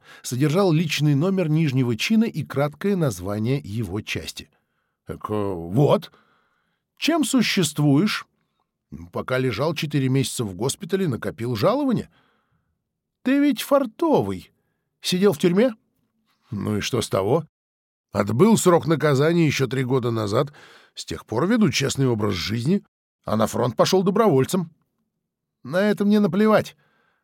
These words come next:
Фартовый есть фартовый. А кто такой Азвистопула?» «Так у него спросите, я сам толком не знаю.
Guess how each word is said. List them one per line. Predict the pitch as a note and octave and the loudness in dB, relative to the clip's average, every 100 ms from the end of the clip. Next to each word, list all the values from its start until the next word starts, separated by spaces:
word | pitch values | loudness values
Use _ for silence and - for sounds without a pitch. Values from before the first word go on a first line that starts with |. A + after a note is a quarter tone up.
| _ | _
Фартовый | - C#3+ - F3+ F3+ | 0 0 4 2 4
есть | F#3 F3+ - | 2 0 2
фартовый. | G3 - A#3+ G#2+ - _ _ _ _ _ _ _ | 0 2 2 2 -8 _ _ _ _ _ _ _
А | D#4 | -2
кто | C#4+ - F#4 | -2 -2 0
такой | - C#3 C#3+ A#2+ | 0 0 0 0
Азвистопула?» | - C3 C3 C3 - - E3+ C4 C#4+ D4 - _ _ _ _ _ _ | 0 0 2 0 0 0 0 2 2 0 -4 _ _ _ _ _ _
«Так | - - | -20 -4
у | C3+ | 0
него | B2+ B2+ | 2 2
спросите, | D#3 F#3 F3+ G3 G3 C3 A2 G2+ F2+ | 0 0 0 0 0 -2 -2 -4 -4
я | A2 | -6
сам | C#3 E3+ A#2+ | -2 -2 -2
толком | B2+ A2 G2+ | -4 -6 -8
не | G2+ F#2+ | -8 -8
знаю. | E2 A2+ F#3+ | -2 0 0